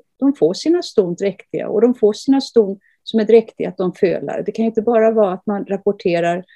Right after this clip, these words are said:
och säger, "Åh, vi har jätte-, vi har nittio procent dräktighet." "Ja, hur mycket levande föl har ni då?"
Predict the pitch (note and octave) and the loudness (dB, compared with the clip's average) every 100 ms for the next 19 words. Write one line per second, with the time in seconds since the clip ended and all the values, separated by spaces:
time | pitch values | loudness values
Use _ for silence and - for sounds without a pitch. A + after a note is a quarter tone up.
0 | _ _ - - E3 F3 G#3 F#3+ F#3+ F#3+ | _ _ -6 0 0 2 2 2 2 -2
1 | F#3+ - F#3+ G3 G#3+ - F3+ F#3 - E3 | -4 -6 -2 0 0 -2 -8 -6 -4 -4
2 | E3 F#3+ F3+ - D#3 D3+ F#3+ G3 G3+ G#3 | -4 -6 -6 -8 -6 -4 -4 -6 -2 0
3 | G#3 G3 G3 - A3 E4 C#4 E3 B2 - | 0 0 -6 2 2 2 -4 -6 -8 -8
4 | A2+ | -10